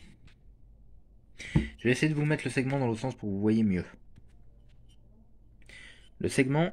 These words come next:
est dans l'autre sens, regardez. Regardez bien le jeu.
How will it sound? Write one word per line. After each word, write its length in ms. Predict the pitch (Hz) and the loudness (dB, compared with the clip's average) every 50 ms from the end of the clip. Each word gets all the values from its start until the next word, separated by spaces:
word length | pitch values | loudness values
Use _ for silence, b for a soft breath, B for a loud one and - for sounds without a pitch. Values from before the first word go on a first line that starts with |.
| - - | -2 -4
est 120 | 127 113 | -2 0
dans 140 | 101 127 151 | 2 2 4
l'autre 280 | 156 151 135 - - | 4 2 2 0 -2
sens, 240 | 113 - 107 92 - | -4 -2 -4 -4 -2
regardez. 400 | - 98 110 117 110 87 82 - - - - - - - - - - - - - - - - - - - - - - - - B B B B B B B B B B B B 127 131 127 - - - - - - | -2 0 0 2 0 0 -2 -6 -10 -16 -20 -20 -20 -20 -20 -20 -20 -20 -20 -20 -20 -20 -20 -20 -20 -20 -20 -20 -20 -20 -20 B B B B B B B B B B B B -20 -20 -20 -20 -20 -20 -20 -10 -2
Regardez 320 | - 104 113 120 113 120 | 0 0 0 2 0 -2
bien 140 | 117 131 135 | -2 0 0
le 140 | 135 123 107 | 0 0 0
jeu. 160 | 98 92 | 0 0